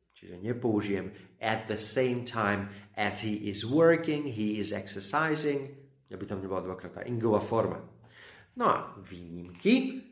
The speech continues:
Výnimky platia po slovách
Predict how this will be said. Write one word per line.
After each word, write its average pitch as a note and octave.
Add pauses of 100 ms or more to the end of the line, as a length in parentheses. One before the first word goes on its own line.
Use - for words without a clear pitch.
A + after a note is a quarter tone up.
(220)
Výnimky B2+
platia G2 (480)
po C3+
slovách G#2+